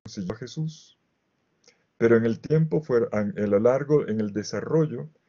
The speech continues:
del seguimiento, ellos fueron exhibiendo su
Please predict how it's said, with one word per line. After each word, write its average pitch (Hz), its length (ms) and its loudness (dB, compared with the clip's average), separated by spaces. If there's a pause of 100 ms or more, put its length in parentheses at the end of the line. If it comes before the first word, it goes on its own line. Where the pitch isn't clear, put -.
(180)
del 107 220 -2
seguimiento, 123 760 -6 (1080)
ellos 123 300 -2
fueron 135 280 -2
exhibiendo 113 840 -8 (800)
su - 360 -8